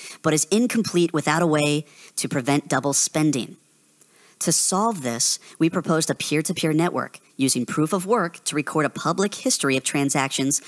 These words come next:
that quickly become computationally impractical for an attacker to change if honest nodes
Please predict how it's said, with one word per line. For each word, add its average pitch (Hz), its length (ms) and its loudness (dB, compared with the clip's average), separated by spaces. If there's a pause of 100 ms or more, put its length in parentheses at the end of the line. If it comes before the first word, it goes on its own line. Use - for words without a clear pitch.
(220)
that 139 160 2
quickly 220 320 0
become 151 420 0 (180)
computationally 170 1040 0
impractical 190 880 -4 (300)
for - 120 -2
an 131 60 4
attacker 139 420 0
to 160 100 0
change 120 580 0 (140)
if - 220 -4
honest 202 320 2
nodes 117 420 0